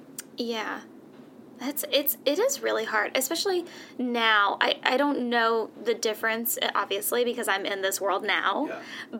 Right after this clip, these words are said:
Speaker 1: But can you tell me, I guess, like, a story of, like, you getting into that besides, like, "Well, and then I did this, and da-da-da"? <laughs>
Speaker 2: Well, a story of getting into what specifically? Tell
Speaker 1: Like
Speaker 2: me.
Speaker 1: theater.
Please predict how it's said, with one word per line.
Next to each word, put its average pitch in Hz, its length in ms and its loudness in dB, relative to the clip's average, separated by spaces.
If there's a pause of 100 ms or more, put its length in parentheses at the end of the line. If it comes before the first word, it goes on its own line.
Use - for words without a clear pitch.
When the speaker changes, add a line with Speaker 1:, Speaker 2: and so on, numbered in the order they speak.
(100)
Speaker 1:
But 214 380 2 (260)
can 247 220 -2
you 269 100 0
tell 262 240 -2
me, 262 380 0
I 226 120 2
guess, 208 280 0
like, 196 160 -2
a - 80 -2
story 208 400 2
of, 226 260 -2
like, 180 300 -2
you 202 200 -4
getting 180 280 0
into 190 320 -4
that 190 320 2
besides, - 420 -4
like, - 220 -6
"Well, 254 300 2
and 196 120 -4
then 180 100 -2
I 175 80 -2
did 185 180 -6
this, 349 260 2
and 208 100 -2
da-da-da"? 339 960 0 (120)
<laughs> - 160 -14
Speaker 2:
Well, - 280 2
a - 100 0
story 147 300 0
of - 100 -2
getting 127 240 -4
into 113 360 -4
what 98 440 -2
specifically? - 640 -12
Tell - 160 -6
Speaker 1:
Like 254 180 2
Speaker 2:
me. - 60 -12
Speaker 1:
theater. - 460 -2